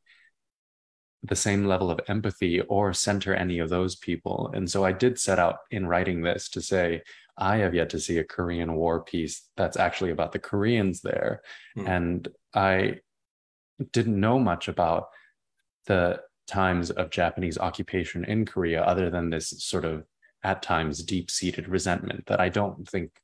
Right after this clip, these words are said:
Speaker 1: is a forever thing, but of my mother's generation certainly existed. And my mother spoke Japanese and Korean, and I never thought to ask why. And a large part of it was because in order to have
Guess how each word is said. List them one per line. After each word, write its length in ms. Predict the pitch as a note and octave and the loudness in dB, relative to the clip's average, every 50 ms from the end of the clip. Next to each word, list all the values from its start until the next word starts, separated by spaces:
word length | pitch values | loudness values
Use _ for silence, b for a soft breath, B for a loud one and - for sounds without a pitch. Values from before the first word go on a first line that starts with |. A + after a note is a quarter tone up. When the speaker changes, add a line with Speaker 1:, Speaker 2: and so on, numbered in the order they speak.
| _ _ - | _ _ -6
Speaker 1:
is 300 | A2 F2+ D#2 - - - _ - | -6 -6 -6 -8 -12 -16 _ -6
a 80 | F2+ | -6
forever 580 | - - - E2 E2+ F2+ F#2+ F#2+ F2+ F#2 E2 D#2 | -6 -2 -2 0 2 4 2 2 2 0 -2 -4
thing, 260 | - - E2+ E2+ D#2+ | -4 -8 -10 -10 -4
but 180 | E2+ F#2 - - - - - - | -4 -4 -4 -4 -12 -18 -4 -2
of 160 | G2 F2+ F2 | -2 -2 0
my 180 | F2 E2+ D#2+ | -2 -2 0
mother's 360 | D#2+ E2 E2+ E2+ G2+ F#2+ E2+ - | 0 0 0 2 2 0 0 0
generation 560 | - F#2+ E2+ E2+ E2+ E2+ E2 - - F2 E2+ | -4 -4 -4 -2 -4 -4 -6 -6 -8 -10 -6
certainly 460 | - - G2+ G2 F#2+ F#2+ E2+ E2 E2+ | -4 -2 -2 -2 -4 -4 -6 -6 -6
existed. 600 | E2 D#2 - G2 F#2+ - - - G#2 G2 G#2 - _ B B B B B B B B | -8 -4 -2 -2 -2 -2 -2 -6 -4 -6 -6 -8 _ B B B B B B B B
And 100 | G#2+ G2 | 0 2
my 100 | G2 F#2+ | 2 4
mother 300 | F#2+ G2 G2+ G#2 G2 E2+ | 4 2 4 2 2 2
spoke 500 | - - - - G2+ G2 F2+ - - _ _ | 0 -2 0 2 2 2 2 0 -4 _ _
Japanese 520 | - - F2 E2 E2 - F2 E2+ E2+ E2 | -4 -2 -2 -2 -2 -4 -2 -2 -2 -2
and 140 | E2+ E2 D#2+ | -4 -6 -6
Korean, 400 | - - G#2+ G#2 G#2 G#2 F#2+ F2+ | -4 -2 -2 0 0 0 0 -2
and 120 | F2+ D#2+ D#2+ | -2 -2 -4
I 60 | E2 | -2
never 460 | E2+ E2+ F2 F2 F#2 F2+ - - _ _ _ _ _ _ _ - | 0 0 0 0 0 -2 -2 -4 _ _ _ _ _ _ _ -2
thought 240 | - F2 F#2 - - | 0 0 0 0 -4
to 140 | - - | -2 0
ask 320 | G2+ F2 E2 - - - - | 0 0 0 -2 -8 -8 -4
why. 540 | F#2+ F2+ G2 A2+ A#2+ A#2 G2+ F2+ F2+ F#2 - B B B B B B B B - | -2 2 2 4 4 4 4 2 2 0 -4 B B B B B B B B -6
And 220 | F#2+ F2+ F2 - - _ _ - | -4 -4 -4 -4 -8 _ _ -2
a 80 | - G2+ | 0 2
large 320 | F#2 F#2 F#2+ F#2+ - - | 4 4 4 2 0 -2
part 160 | - F#2+ F2+ | -2 0 0
of 100 | F2 D#2 | 0 0
it 80 | F2 E2+ | -4 -4
was 140 | F#2 F2 E2 | -4 -6 -4
because 480 | - - - - F#2 F2+ E2+ E2 F#2 - | -6 -8 -6 0 0 0 0 -2 -6 -6
in 160 | A2 G2 F#2+ | -6 -2 0
order 240 | F#2 F2+ F2 - F2 | 0 0 0 -2 -4
to 220 | - - - F#2+ | -6 -4 -4 -4
have 380 | E2+ - E2+ E2 E2 E2 D2+ | -4 -2 0 0 0 0 -2